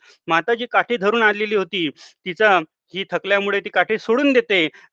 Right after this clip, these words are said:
कृष्ण सापडला, आता काय करावं? आता याला शिक्षा म्हणून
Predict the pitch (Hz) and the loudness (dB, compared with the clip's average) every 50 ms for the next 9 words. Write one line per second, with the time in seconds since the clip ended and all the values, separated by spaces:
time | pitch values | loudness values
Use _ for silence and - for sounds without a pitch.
0 | - - 196 170 - 226 233 - - 196 190 - 220 220 220 214 196 175 170 - | -16 -14 -12 -8 -6 -6 -2 2 2 2 2 2 0 2 4 4 4 4 2 0
1 | - - 233 - 247 240 - 226 208 208 202 185 185 165 156 - 156 156 - 220 | 0 -2 0 0 0 2 2 2 2 2 2 2 0 0 0 -2 -4 -4 -2 -2
2 | 214 208 208 220 - - 175 - - 214 202 196 202 208 208 180 | -2 0 -2 -2 -4 -6 -10 -4 -2 -2 0 0 0 0 0 0